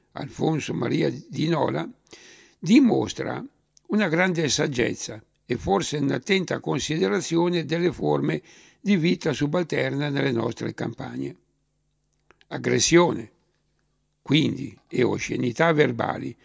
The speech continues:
tutti i documenti concordano nel definire in questo modo i comportamenti e le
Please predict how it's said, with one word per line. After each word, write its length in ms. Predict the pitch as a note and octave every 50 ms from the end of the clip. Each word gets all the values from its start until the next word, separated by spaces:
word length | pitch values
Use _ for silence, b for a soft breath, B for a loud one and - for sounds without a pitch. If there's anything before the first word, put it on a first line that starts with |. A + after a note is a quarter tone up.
| b b b b b b b b _
tutti 460 | - E3 G3+ A#3 A3+ E3+ - - E3+
i 80 | E3 E3
documenti 800 | C#3 D3 D3 B2 - - C#3+ D#3+ E3 F#3 G#3+ A3 F#3 D#3+ F3 F3
concordano 1000 | D#3+ - D3 D3+ B2+ A#2 - - E3 F3+ F3+ E3+ C#3 D#3+ D#3 D#3+ D#3 D3 D#3 - -
nel 320 | B2 A#2 C3 C#3+ C#3+ C#3 B2
definire 680 | A#2 C#3 B2+ A#2 - B2 B2+ B2 A#2+ A2 - - -
in 160 | - - C3+ -
questo 380 | - D#3 E3 D#3 - - -
modo 480 | - - F3 F3+ E3+ D#3 E3 E3 D#3+ b b b b b b b b b b b C#4
i 120 | A#3+ A#3
comportamenti 1080 | - - E3+ E3 B2 - E3 E3 - - D3+ D3+ C#3+ C3 A#2+ A#2 - - - B2+ - -
e 180 | - - C#3+ C3+
le 260 | C3 D3+ E3 E3+ -